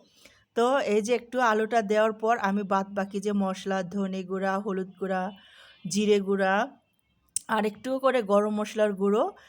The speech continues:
দিয়ে দিচ্ছি। তো এই যে প্রথমে হলুদ গুঁড়া, ধনে গুঁড়া, জিরে গুঁড়া,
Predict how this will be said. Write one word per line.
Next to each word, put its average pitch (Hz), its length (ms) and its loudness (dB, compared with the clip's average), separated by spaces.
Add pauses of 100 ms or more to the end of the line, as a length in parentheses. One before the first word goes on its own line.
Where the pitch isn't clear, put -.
(200)
দিয়ে 190 240 2
দিচ্ছি। 175 400 -10 (300)
তো - 120 -12
এই 214 80 2
যে 220 100 -4
প্রথমে 240 340 -2
হলুদ 220 360 0
গুঁড়া, 208 260 2 (580)
ধনে 208 260 2
গুঁড়া, 208 260 2
জিরে 202 320 0
গুঁড়া, 196 300 2